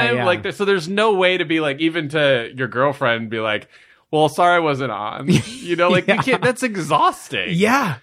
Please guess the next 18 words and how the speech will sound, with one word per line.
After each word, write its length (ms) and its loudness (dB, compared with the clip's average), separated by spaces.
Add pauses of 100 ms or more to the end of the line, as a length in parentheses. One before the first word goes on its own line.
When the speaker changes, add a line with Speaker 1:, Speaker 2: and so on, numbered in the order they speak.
(300)
Speaker 1:
There's 140 -2
Speaker 2:
Yeah. 60 2
Speaker 1:
like, 120 -2
it's 140 -4
like 140 2
when 100 2
you're 160 2
in 80 0
an 140 2
Uber 600 2
or 140 2
a 80 2
Lyft 400 0
and 120 -4
the, 200 -4
the 120 -4
driver's 400 0
like, 160 -2